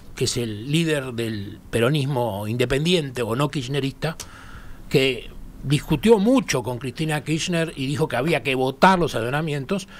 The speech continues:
adelantó de todas formas que no iba a votar el desafuero de Cristina Kirchner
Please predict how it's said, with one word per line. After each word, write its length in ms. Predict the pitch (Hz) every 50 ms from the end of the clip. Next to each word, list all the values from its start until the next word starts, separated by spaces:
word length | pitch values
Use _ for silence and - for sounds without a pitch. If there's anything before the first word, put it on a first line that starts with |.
| - - - - - -
adelantó 680 | 175 185 196 185 185 190 196 190 - 269 262 226 - -
de 120 | 123 151 151
todas 360 | - - 196 220 208 190 -
formas 480 | - 165 160 165 160 165 175 - - - - - - - - - - - - -
que 160 | - 170 160 160
no 200 | 170 190 208 233
iba 160 | 247 233 214
a 40 | 180
votar 320 | 160 151 - - 165 175
el 140 | 175 151 135
desafuero 600 | 131 123 - 113 - - 139 139 139 139 165 - - - - - -
de 140 | - 120 117
Cristina 380 | - 117 - - 143 131 139 143
Kirchner 380 | 120 123 117 - 117 131 131